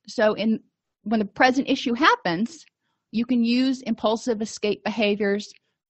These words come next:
distress intolerant thoughts, and a need for external validation from other people, or you can choose to use some of these new skills that we've been talking about in order to keep you moving toward your destination.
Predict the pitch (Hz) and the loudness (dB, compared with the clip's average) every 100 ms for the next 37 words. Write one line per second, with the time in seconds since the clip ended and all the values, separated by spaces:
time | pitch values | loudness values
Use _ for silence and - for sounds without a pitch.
0 | _ - 202 - 226 240 226 208 214 208 | _ -10 -6 0 0 0 0 2 2 0
1 | - - 196 190 - - - _ _ _ | 0 4 6 6 2 -12 -20 _ _ _
2 | _ - 208 196 190 185 - _ - 202 | _ 0 2 2 -2 -6 -12 _ -4 0
3 | 196 208 208 - - 220 - 226 214 196 | 0 -2 -4 -4 -6 -6 -6 -4 -2 0
4 | 190 190 185 190 202 185 202 180 170 - | 0 0 -2 -4 -8 -8 -8 -4 -6 -4
5 | 247 254 165 185 - _ _ _ - 240 | -6 -4 -4 -4 -12 _ _ _ -4 0
6 | 277 247 196 240 - - 220 233 214 - | 4 4 4 2 -8 -6 -4 -4 -4 -4
7 | - 254 220 190 208 - _ _ _ 240 | 0 0 0 -2 -6 -12 _ _ _ -4
8 | 208 226 - 240 220 196 220 208 208 240 | -2 -2 -2 -2 -2 -4 -6 -4 -2 0
9 | 262 - 165 107 98 - - - 151 - | -2 -6 -4 -4 -8 -12 -12 -8 -10 -8
10 | 160 - - - 143 - 76 - _ _ | -8 -8 -10 -12 -10 -6 -6 -8 _ _
11 | _ _ 202 220 214 226 247 - 214 214 | _ _ -4 -2 0 0 -2 -4 -8 -6
12 | 226 208 202 196 208 190 196 - _ _ | -4 -2 -2 -2 -4 -4 -8 -12 _ _
13 | _ - 202 196 185 175 170 175 - 165 | _ -2 2 2 0 -2 -2 -4 -6 -2
14 | 165 170 - 131 | -2 -2 -10 -14